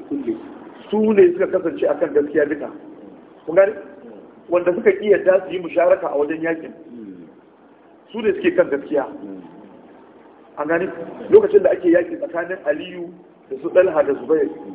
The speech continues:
Speaker 1: Hmm.
Speaker 2: To, akwai wanda sun ki shiga. Sam sam ba su shiga ba. Haka nan lokacin da ake yaki tsakanin Aliyu da Muawiya, akwai wanda sun ki shiga.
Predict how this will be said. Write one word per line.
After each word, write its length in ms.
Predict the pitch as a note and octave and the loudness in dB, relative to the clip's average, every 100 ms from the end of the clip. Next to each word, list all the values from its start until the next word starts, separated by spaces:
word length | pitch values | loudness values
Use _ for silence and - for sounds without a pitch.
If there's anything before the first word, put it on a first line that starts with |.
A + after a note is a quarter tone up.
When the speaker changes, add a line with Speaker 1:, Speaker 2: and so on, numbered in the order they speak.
| - | -16
Speaker 1:
Hmm. 280 | - C4 A#2 - - - - - - - - - - | -14 -14 -14 -18 -20 -20 -20 -20 -20 -20 -20 -20 -8
Speaker 2:
To, 80 | D4 C#4+ - - - | -6 -6 -10 -14 -2
akwai 220 | - - G3+ | 2 8 8
wanda 180 | G3+ F3+ | 8 0
sun 80 | F#3 | -2
ki 60 | G3+ | -4
shiga. 220 | E3 C3 A#2+ - - - - - - - - - - - - - - - - | -6 -6 -8 -14 -20 -20 -20 -20 -20 -20 -20 -20 -20 -20 -20 -20 -20 -12 0
Sam 160 | G3 | 2
sam 140 | G3 G3 | 4 2
ba 80 | D3+ | 2
su 80 | - | 0
shiga 160 | B2+ | 2
ba. 80 | C#3 C3+ - - - - - - | 2 2 -4 -18 -20 -20 -20 -12
Haka 220 | - F#3+ F#3 | -2 2 4
nan 100 | F#3 | 4
lokacin 300 | A3 F#3+ G3 | 2 0 0
da 80 | F#3 | 0
ake 220 | F#3+ F3 | 0 4
yaki 300 | E3+ F3+ - | 4 4 0
tsakanin 400 | - - E3+ F3+ - | -10 -6 -6 -6 -4
Aliyu 320 | D3+ F#3 F3 D3 D3+ | -4 -4 -12 -12 -8
da 80 | |
Muawiya, 460 | D3 C#3+ D#3 D#3+ D3 - - - - - | -6 0 2 2 0 -2 -12 -18 -20 -6
akwai 180 | C#3+ G3+ | 4 8
wanda 200 | F#3+ D#3 | 8 4
sun 140 | D3+ D#3 | -2 -6
ki 80 | G3 | -8
shiga. 240 | D3 A#2+ | -8 -10